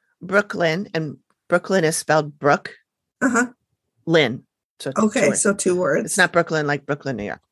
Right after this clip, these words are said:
Speaker 2: Yeah.
Speaker 1: Anyway,
Speaker 2: It's
Speaker 1: Brooklyn
Speaker 2: Brooklyn.
Speaker 1: and, <laughs> yeah, and the little boy Joey named after Dad.
Speaker 2: Oh.
Speaker 1: I know.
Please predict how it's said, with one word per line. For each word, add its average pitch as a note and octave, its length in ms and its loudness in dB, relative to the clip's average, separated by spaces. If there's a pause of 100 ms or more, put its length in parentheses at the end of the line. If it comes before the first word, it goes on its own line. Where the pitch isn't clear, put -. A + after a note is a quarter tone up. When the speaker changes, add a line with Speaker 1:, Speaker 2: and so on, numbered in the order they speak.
(320)
Speaker 2:
Yeah. - 160 -8 (260)
Speaker 1:
Anyway, F#3 200 -2
Speaker 2:
It's C4+ 80 0
Speaker 1:
Brooklyn G3+ 340 0
Speaker 2:
Brooklyn. C#4 260 2
Speaker 1:
and, F#3+ 300 2 (180)
<laughs> - 200 -18
yeah, - 180 2 (300)
and F#3+ 300 0
the F3 260 -4
little G3+ 180 -2
boy F#3+ 180 -4
Joey E3+ 480 -6 (240)
named E3+ 140 -10
after F#4 120 4
Dad. D4 140 4
Speaker 2:
Oh. A3+ 600 4
Speaker 1:
I E3+ 260 0
know. D3 500 -8